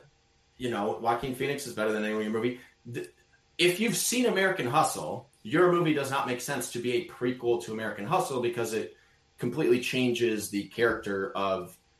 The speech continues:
um, the, you know, I know he's a made-up character, but he's kind of this lowly guy in the beginning of American Hustle and then, like, has dreams of being bigger. In your movie, he's already kind of established, and it doesn't make sense. Like, if you watched your movie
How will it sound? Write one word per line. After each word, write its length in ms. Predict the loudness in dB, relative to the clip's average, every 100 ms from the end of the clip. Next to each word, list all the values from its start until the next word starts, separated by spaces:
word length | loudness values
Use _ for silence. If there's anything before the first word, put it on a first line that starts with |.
| _ -6
um, 480 | -2 0 -2 -4 -10 -14 _ _
the, 120 | -8
you 120 | -6 -6
know, 80 | -4
I 80 | -2
know 160 | 0
he's 140 | 0 0
a 60 |
made-up 320 | -2 -4 -4
character, 360 | 0 2 2 0
but 300 | 2 0 -2 -16 _
he's 240 | -2 0
kind 180 | 2 4
of 100 | 4
this 220 | 2 2
lowly 800 | 4 4 4 6 6 6 2 -4 _ _ _ _ -18 -4
guy 280 | 4 4 6
in 160 | 4 0
the 80 | -4
beginning 460 | -4 -4 -4 -4
of 180 | -6 -6
American 380 | -6 -6 -6 -6
Hustle 360 | -6 -4 -4
and 80 | -2
then, 180 | -2 -2
like, 240 | -4 -6 -10 _ -2
has 220 | -2 -2
dreams 300 | -4 -4 -4
of 100 | -6
being 220 | -4 -4 2
bigger. 280 | 2 4 0
In 100 | 2
your 160 | 2
movie, 340 | 4 4 4 2
he's 220 | 0 0
already 360 | 4 6 6 2
kind 280 | 0 2
of 180 | 2 -2 -10 _ _ -10
established, 880 | -6 -6 -2 0 2 2 2 -2 -2
and 140 | 0
it 100 | 0
doesn't 280 | 0 -2 -2
make 160 | -2 -2
sense. 320 | -2 -2 0
Like, 140 | 0
if 200 | 0 0
you 80 | 2
watched 260 | 4 4 2
your 100 | 0
movie 400 | 2 2 0